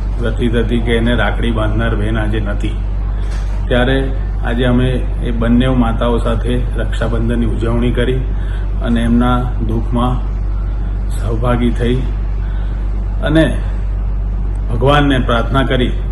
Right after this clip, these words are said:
કે તેઓના પરિવારને આ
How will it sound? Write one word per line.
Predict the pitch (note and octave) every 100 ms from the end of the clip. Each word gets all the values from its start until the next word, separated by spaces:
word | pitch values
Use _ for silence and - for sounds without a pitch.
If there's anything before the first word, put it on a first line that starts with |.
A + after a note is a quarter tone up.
| - - - - - - -
કે | - B2+ -
તેઓના | B2+ C#3+ C3+ B2 - - - -
પરિવારને | - A#2 B2+ B2+ B2 C3 C3+ - - - - - - - - - - - - -
આ | -